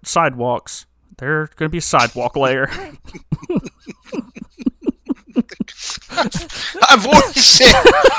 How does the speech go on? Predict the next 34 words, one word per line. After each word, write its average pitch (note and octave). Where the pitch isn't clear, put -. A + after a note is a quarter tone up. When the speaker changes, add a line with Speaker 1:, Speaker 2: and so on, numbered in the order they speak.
Speaker 2:
if C#4+
there's C4+
one B3+
thing C#4+
the B3+
Koreans B3+
are A3+
named G3
for, E3+
it's -
laying C#3+
sidewalk. A#2
Speaker 1:
<laughs> A#4+
That's, -
that's -
what -
Koreans F#3
do. G#3
They D3
pour F#3
cement. A3+
<laughs> F#3+
Everyone G#3
knows G#3
that. B2+
Speaker 2:
Go -
ahead. C#3+
Speaker 1:
How E4
in G#3+
the F#3+
world F3
do D3
you F3+
think -